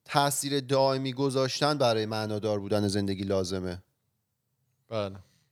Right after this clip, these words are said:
Speaker 1: خب،
Speaker 2: شاید
Speaker 1: این
Speaker 2: بتونی یه روز یه نفر گشنه یا سیر بکنی.
Speaker 1: آره
Speaker 2: و
Speaker 1: دیگه،
Speaker 2: زندگی
Speaker 1: چرا باید
Speaker 2: معنادار.
Speaker 1: اصلاً تاثیر دائمی فقط معنادار باشه؟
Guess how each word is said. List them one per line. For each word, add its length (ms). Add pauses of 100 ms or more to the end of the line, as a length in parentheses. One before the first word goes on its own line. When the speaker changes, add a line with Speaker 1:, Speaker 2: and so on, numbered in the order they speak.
(540)
Speaker 1:
خب، 100
Speaker 2:
شاید 120
Speaker 1:
این 120
Speaker 2:
بتونی 240
یه 160
روز 180
یه 80
نفر 280
گشنه 400
یا 120
سیر 220
بکنی. 540 (160)
Speaker 1:
آره 200
Speaker 2:
و 40
Speaker 1:
دیگه، 120
Speaker 2:
زندگی 140
Speaker 1:
چرا 160
باید 240
Speaker 2:
معنادار. 100
Speaker 1:
اصلاً 180
تاثیر 540
دائمی 540
فقط 340 (140)
معنادار 580
باشه؟ 300